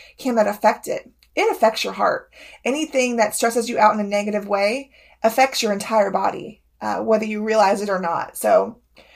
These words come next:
uh, the American Psychological Association did find that,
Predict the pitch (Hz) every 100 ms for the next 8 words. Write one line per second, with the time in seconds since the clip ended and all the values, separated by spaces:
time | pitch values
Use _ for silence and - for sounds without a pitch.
0 | - - - - 202 214 - - 208 240
1 | 233 226 233 254 247 262 240 226 226 233
2 | 220 214 233 226 214 220 214 220 202 208
3 | 208 208 226 226 254 226 185 180 214 -
4 | _ _ _ - 214 208 196 -